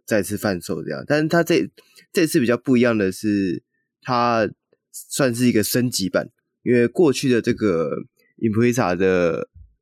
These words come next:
二二B是它还，因为当年的设计啊，所以它还是用，我记得是三，两百八十匹左右的引擎，然后打五速的手排。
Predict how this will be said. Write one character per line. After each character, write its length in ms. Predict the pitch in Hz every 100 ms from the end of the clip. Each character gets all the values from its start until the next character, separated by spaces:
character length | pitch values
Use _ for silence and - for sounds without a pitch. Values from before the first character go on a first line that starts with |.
| _
二 240 | 123 117
二 40 | 113
B 300 | 107 101 - _ _ _ _ _ _ _
是 1080 | - 135 123 113 107 98 95 87 87 73 - _ _ _ -
它 320 | - 170 170 147
还， 260 | - - - _
因 100 | -
为 40 | 165
当 200 | 160 160
年 140 | 127
的 40 |
设 220 | 120 143 120
计 180 | 113
啊， 100 | 98
所 120 | 95 127
以 20 |
它 420 | 117 123 123 123 - -
还 160 | - 107
是 220 | 101 127
用， 300 | 120 117 101
我 100 | 101
记 140 | 95 -
得 180 | 135 104
是 120 | 120
三， 340 | 113 117 120 - -
两 280 | 113 107
百 300 | 147 113 82
八 220 | 78 - 117
十 100 | -
匹 220 | - 113
左 160 | - 90
右 80 |
的 120 | 98 92
引 140 | 87
擎， 300 | - - - - _ _ _
然 160 | - 101
后 160 | 113
打 380 | 110 107 98 101
五 200 | - 104
速 260 | 92 139 117
的 500 | 101 95 90 85 -
手 220 | - 69
排。 300 | - - -